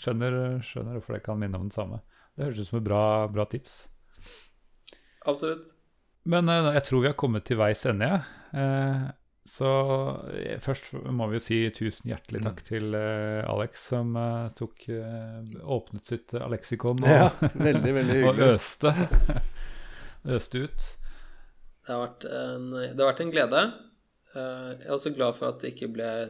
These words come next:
Speaker 2: to og en halv time denne gangen.
Speaker 1: <laughs>
Speaker 2: Um, så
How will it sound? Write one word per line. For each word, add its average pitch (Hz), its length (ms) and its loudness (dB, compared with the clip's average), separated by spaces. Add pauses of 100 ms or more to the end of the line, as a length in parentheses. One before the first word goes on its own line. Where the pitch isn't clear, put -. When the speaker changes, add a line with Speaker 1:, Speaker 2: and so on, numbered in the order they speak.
Speaker 2:
to - 160 -10
og 113 100 -6
en 113 40 -10
halv 117 240 -6
time 117 180 -4
denne 110 240 -4
gangen. 120 340 -4
Speaker 1:
<laughs> - 80 -18 (460)
Speaker 2:
Um, 110 540 -12 (960)
så - 220 -16